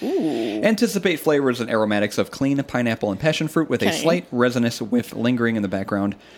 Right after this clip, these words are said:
Speaker 2: Vic Secret's approachability and high alpha acid content make her a nice addition to any hop-forward beer style. Her characteristics are best highlighted in a whirlpool of or dry hop additions.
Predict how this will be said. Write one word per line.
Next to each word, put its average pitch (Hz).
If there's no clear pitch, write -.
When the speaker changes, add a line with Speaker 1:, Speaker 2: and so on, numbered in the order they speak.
Speaker 2:
Vic 113
Secret's -
approachability 156
and 101
high 101
alpha -
acid 101
content 101
make 110
her 104
a 101
nice 98
addition 98
to -
any 185
hop-forward 120
beer 92
style. 95
Her -
characteristics 107
are 98
best 95
highlighted 101
in 98
a 98
whirlpool 117
of 98
or 113
dry 110
hop 104
additions. 131